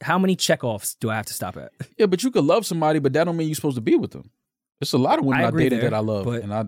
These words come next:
Speaker 2: I, but I knew damn sure, I'm like, "Nah, we not, no.
Speaker 1: For
Speaker 2: We
Speaker 1: sure.
Speaker 2: can't be
Speaker 1: I,
Speaker 2: together."
Speaker 1: I agree there.
Speaker 2: Yeah.
Speaker 1: But what, at what point do I stop going, "All right, I'm settling because of this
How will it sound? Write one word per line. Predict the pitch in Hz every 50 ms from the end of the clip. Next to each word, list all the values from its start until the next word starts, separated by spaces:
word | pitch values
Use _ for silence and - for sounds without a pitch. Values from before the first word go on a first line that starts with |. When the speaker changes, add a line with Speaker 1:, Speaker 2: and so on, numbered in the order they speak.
| - -
Speaker 2:
I, | - 113
but | 107 95 98 - 113
I | 127
knew | 131 127 117
damn | 101 - 127 139 147 143 127
sure, | - 135
I'm | 131
like, | 120 104 104
"Nah, | 104 92 95
we | 95 107 117 110
not, | 104 98 92 - -
no. | 104 98 90 85 95 - _ _ _ _ _ _
Speaker 1:
For | -
Speaker 2:
We | 226 -
Speaker 1:
sure. | - 139
Speaker 2:
can't | 165 117 101
be | -
Speaker 1:
I, | - -
Speaker 2:
together." | - 73 - -
Speaker 1:
I | 110 170
agree | 165 147 127 117
there. | 104 98 117 131 - -
Speaker 2:
Yeah. | - 320 120 - - - _ _ _ _ _ -
Speaker 1:
But | 147 135
what, | 139 160 135
at | 156 165 147
what | 175 190 -
point | - 190 185 165
do | 156 147
I | 143
stop | 139 - - 135 131 113
going, | 120 127 123 120 120 113 113 113 110 - _ _ _ _ _ _ _ _ _ _ _ _ -
"All | 120
right, | 110 92
I'm | 95 113
settling | 113 - - 147 131 123 113 113 113 107
because | 101 107 - - 123 110 107 104 101 104 - - _ _
of | - 110 104 98 117 131 -
this | - 120 - -